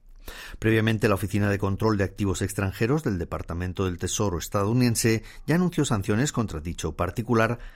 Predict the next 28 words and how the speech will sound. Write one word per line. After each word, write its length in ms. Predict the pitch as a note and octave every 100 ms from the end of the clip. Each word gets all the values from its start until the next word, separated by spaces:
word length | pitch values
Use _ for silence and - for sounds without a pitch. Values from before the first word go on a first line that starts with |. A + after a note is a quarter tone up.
| -
alegando 400 | G2+ G#2+ C3+ C3
intentos 480 | A#2 C3 C3 B2+ G#2+
de 100 | F#2+
facilitar 500 | G2+ F#2 E2+ A#2 A#2
acuerdos 420 | - G#2 F#2+ -
similares 500 | C3 C#3 G2+ A2 -
entre 200 | A#2 C3
Rusia 480 | A2+ F2 - G#2 -
y 100 | -
Corea 340 | - D#2+ D2+
del 200 | C#2+ E2
Norte. 380 | G2+ E2 - - - - - -
Según 320 | - G2+ A2+
el 120 | G#2+
Tesoro 340 | A2 G2+ A2+ F#2+
estadounidense, 720 | - G#2+ B2 B2 A#2+ C#3+ C#3
desde 280 | G#2 D#2+ D#2+
finales 540 | - F2 F#2+ F#2+ F2
de 100 | F#2
dos 180 | F2+ G2
mil 140 | F3
veintidós 460 | D#3 A#2 A2 B2+ C#3
hasta 240 | B2+ F#2
principios 480 | E2 D2+ F#2 G2 F2+
de 80 | F2
dos 180 | E2+ G2
mil 140 | A2
veintitrés, 520 | G2+ G#2+ C3 B2+ B2+